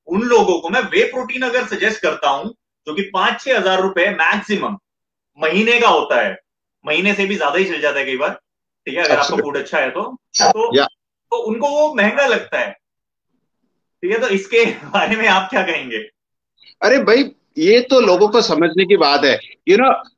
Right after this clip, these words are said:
Speaker 2: वे-, यहाँ पे, I don't know, many dietitian, nutritionist does, does not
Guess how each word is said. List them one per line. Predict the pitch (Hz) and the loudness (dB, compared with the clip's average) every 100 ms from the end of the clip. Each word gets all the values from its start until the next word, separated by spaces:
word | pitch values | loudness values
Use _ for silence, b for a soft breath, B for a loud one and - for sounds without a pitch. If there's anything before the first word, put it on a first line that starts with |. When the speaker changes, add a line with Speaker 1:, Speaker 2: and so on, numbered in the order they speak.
| - | -8
Speaker 2:
वे-, | 135 170 - - _ _ _ _ _ | 0 0 0 -6 _ _ _ _ _
यहाँ | 170 175 208 220 | 0 2 2 2
पे, | 180 175 | 2 2
I | - 160 | 2 2
don't | 180 220 | 4 6
know, | 185 214 | 4 4
many | 175 180 233 208 | 2 4 4 4
dietitian, | 170 160 170 202 208 196 | 4 2 2 2 2 4
nutritionist | 175 170 190 190 190 190 151 151 | 4 4 2 0 2 0 0 2
does, | 147 | 2
does | 139 123 151 151 | 2 0 0 2
not | 190 | 2